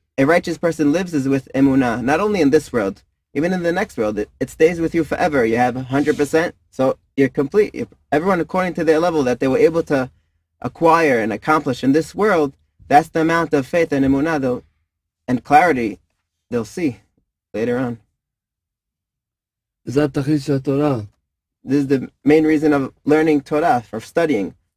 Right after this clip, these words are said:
Speaker 1: Why do we study? To gain more emunah.
Speaker 2: כמו שהגמרא מביאה שבחבקוק העמיד את כל התורה על דבר אחד, על אמונה.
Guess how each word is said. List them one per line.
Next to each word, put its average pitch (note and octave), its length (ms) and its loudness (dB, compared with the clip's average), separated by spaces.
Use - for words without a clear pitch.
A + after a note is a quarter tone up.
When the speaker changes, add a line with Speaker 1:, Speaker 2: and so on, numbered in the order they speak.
Speaker 1:
Why B2+ 140 -4
do D3 80 2
we C#3+ 60 0
study? D#3 300 -2
To C3+ 200 -4
gain C#3+ 280 2
more D3+ 260 4
emunah. D3+ 520 0
Speaker 2:
כמו A2+ 140 -6
שהגמרא B2+ 420 0
מביאה B2+ 500 0
שבחבקוק C3 1600 -4
העמיד B2+ 280 -2
את B2+ 140 -6
כל E3+ 180 0
התורה D3+ 420 0
על D#3 80 -2
דבר E3+ 300 -4
אחד, E3 260 -6
על C3 140 -4
אמונה. E3 320 -8